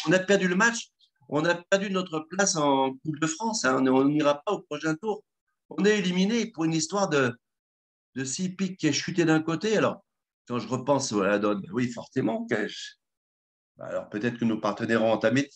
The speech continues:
trèfle, ou peut-être qu'ils ont eu la chance qu'ils ont mis la, ils ont pris la dame du bon côté, ou peut-être qu'ils ont appâté comme j'ai fait, puis là, il a mis la dame, je sais pas. Oh là là. Bon, ils ont eu de la chance. Bon, on va les féliciter parce qu'on est sport, on est sport.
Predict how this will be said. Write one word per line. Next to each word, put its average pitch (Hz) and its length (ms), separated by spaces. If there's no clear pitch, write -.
trèfle, 233 280
ou 160 180
peut-être - 360
qu'ils - 720
ont 120 80
eu 123 40
la 113 120
chance 226 320
qu'ils 113 200
ont 113 60
mis 117 120
la, 95 220
ils 117 120
ont 117 60
pris 156 160
la 135 100
dame 147 220
du 135 120
bon 127 160
côté, - 380
ou - 80
peut-être 143 220
qu'ils 139 200
ont 143 80
appâté 147 460
comme 135 120
j'ai 135 140
fait, 156 260
puis 131 140
là, 127 120
il 123 120
a 113 240
mis 117 160
la 156 140
dame, 233 220
je - 60
sais - 200
pas. 302 160
Oh 104 40
là 85 100
là. 78 240
Bon, 127 160
ils 120 120
ont 117 80
eu - 20
de 107 60
la 95 100
chance. 190 320
Bon, 107 220
on - 20
va 92 120
les 92 120
féliciter 123 580
parce 120 240
qu'on 107 160
est 113 80
sport, 196 460
on 113 60
est 117 60
sport. 190 500